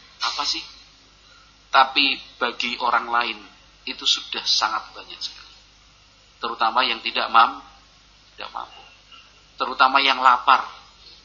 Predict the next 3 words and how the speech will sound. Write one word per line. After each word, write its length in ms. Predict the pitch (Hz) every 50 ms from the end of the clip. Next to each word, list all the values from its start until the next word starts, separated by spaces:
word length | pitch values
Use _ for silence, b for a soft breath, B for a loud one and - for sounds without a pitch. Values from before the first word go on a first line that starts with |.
| - - - _ _ _ _ _ _ _ _ _ _ _ _ _ - - - - _ -
Terutama 480 | 120 120 120 117 131 135 139 135 139
yang 160 | 139 135 127
haus. 720 | 123 - 127 127 131 135 127 - - - - - - -